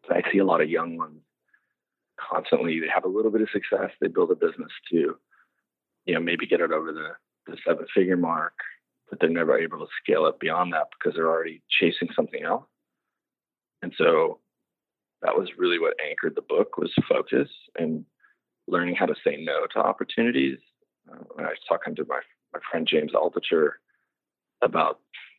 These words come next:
his book, The Power of No, uh, you know, a few weeks back, and, and just how, how you have to say no to opportunities sometime. And then in the book, I also talk about the importance of, of really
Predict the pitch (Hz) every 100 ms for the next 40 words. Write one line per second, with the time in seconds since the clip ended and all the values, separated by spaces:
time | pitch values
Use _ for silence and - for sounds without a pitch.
0 | _ - 95 - 85 - - - 85 87
1 | 87 76 76 73 76 78 80 _ _ _
2 | _ - - - _ _ - 69 - -
3 | - 90 82 71 - 76 78 76 - -
4 | - _ _ 78 78 80 - 73 - _
5 | _ _ _ _ _ _ _ - - 78
6 | 80 - 80 76 - - 82 78 78 73
7 | - - - - 76 76 - - - -
8 | 78 85 - _ _ _ _ _ _ _
9 | - 85 80 73 87 85 - _ _ _
10 | _ - 87 78 87 - 78 78 - -
11 | 80 - 78 76 - - 76 - 82 64
12 | - 69 67 _ _ - 80 82 78